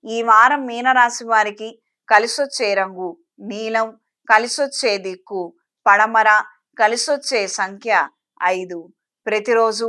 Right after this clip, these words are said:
ప్రతినిత్యం దుర్గాదేవి స్తోత్రాన్ని క్రమం తప్పకుండా చదవండి. అమ్మవారి దేవాలయంలో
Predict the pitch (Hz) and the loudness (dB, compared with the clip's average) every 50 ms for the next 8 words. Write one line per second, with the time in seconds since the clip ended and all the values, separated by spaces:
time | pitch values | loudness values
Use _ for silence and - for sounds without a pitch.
0 | 220 226 208 202 196 214 214 220 220 208 214 226 214 220 - _ _ _ _ _ | -6 -6 -8 -8 -6 -8 -10 -10 -10 -10 -8 -8 -8 -8 -10 _ _ _ _ _
1 | - 196 220 220 233 233 285 285 277 269 262 240 226 226 220 214 - - 220 202 | -8 -4 -2 -2 0 0 0 0 2 0 -2 -2 -2 -4 -6 -8 -8 -6 -4 -4
2 | 208 208 - 226 220 214 208 202 202 220 - _ _ _ _ _ - - 202 202 | -4 -4 -2 0 0 0 0 -4 -10 -14 -16 _ _ _ _ _ 0 0 2 2
3 | 220 240 262 254 277 254 254 254 240 - 240 226 214 208 190 185 - 214 185 185 | 2 -2 0 2 0 0 0 -4 -8 -8 -8 -2 0 0 0 0 -2 -2 -2 -2
4 | 196 202 196 196 196 196 208 214 208 _ _ _ _ _ - 196 208 226 254 294 | -2 -4 -4 -6 -6 -8 -10 -10 _ _ _ _ _ _ 2 2 2 4 2 0
5 | 302 302 302 285 254 233 202 214 208 208 214 233 233 233 226 220 220 214 208 208 | 2 4 2 2 2 -2 -2 -2 -2 0 4 4 4 4 4 0 -2 -4 -4 -4
6 | 208 | -4